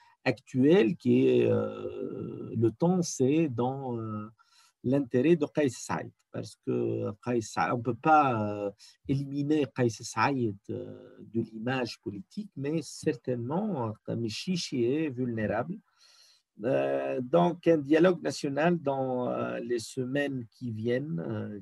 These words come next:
qui peut aboutir à un gouvernement, euh, nouveau de salut national, un Qad Watani ou, euh, ou, euh, quelque chose comme ça. Euh, cela, je crois, serait soutenu, euh, peut-être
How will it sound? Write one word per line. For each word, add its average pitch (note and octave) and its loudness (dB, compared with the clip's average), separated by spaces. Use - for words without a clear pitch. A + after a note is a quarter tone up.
qui A2 -8
peut D#3+ 4
aboutir A#2 -4
à G#2+ -8
un G#2+ -6
gouvernement, G#2+ -6
euh, F#2 -12
nouveau A2+ 0
de G2 -2
salut C3 4
national, A#2 -2
un F#3+ -8
Qad G#2+ -4
Watani B2 -6
ou, G#2 -8
euh, - -16
ou, G2+ -6
euh, G2 -6
quelque G#2+ -16
chose - -18
comme - -12
ça. - -8
Euh, B2+ 0
cela, D3 4
je C3+ 2
crois, D3 0
serait C3+ -2
soutenu, F#3 2
euh, A2 -4
peut-être C#3+ -2